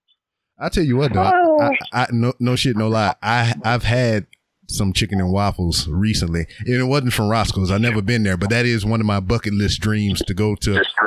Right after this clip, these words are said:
the actual, the mecca of Roscoe's Chicken and Waffles in California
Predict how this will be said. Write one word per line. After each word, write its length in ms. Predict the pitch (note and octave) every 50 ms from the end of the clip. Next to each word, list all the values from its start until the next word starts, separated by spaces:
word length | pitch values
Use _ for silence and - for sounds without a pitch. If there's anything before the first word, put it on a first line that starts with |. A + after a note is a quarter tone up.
| - - _ - F#2+
the 220 | F2+ G2+ G2 - - - -
actual, 540 | - A#2 B2 B2+ - - - B2 A2 G#2+ G2+
the 100 | F2 F#2
mecca 500 | F#2+ G2+ A2+ A#2+ - - A2 F#2+ E2 D2 - - - - -
of 160 | F#2+ F2 E2+
Roscoe's 680 | G2+ G#2+ G#2 - - G#2+ G#2+ G2+ F#2 F#2 F2+ E2 - - - - -
Chicken 240 | - A#2+ G2+ G#2
and 80 | G2 F#2
Waffles 360 | G2 G#2 G2+ - - F2+ D#2
in 80 | F2 F2
California 680 | - G2+ F#2+ F#2 E2+ - - G2 F#2 F2+ E2+ E2 D#2+